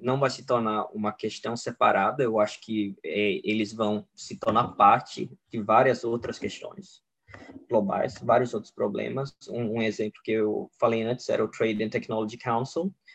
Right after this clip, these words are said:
que focam em várias questões de tecnologia e comércio, mas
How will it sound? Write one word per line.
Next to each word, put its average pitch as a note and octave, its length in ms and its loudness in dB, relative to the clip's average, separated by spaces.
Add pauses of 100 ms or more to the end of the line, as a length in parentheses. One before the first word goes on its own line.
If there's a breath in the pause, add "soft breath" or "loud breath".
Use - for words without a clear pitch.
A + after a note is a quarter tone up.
(160 soft breath)
que A2+ 80 -6
focam A2+ 460 0
em A2+ 200 -2
várias C#3 500 6
questões G#2+ 520 -4
de G#2 100 -6
tecnologia G#2+ 720 -2
e F#2+ 60 -4
comércio, A#2 680 0 (380)
mas B2 760 -2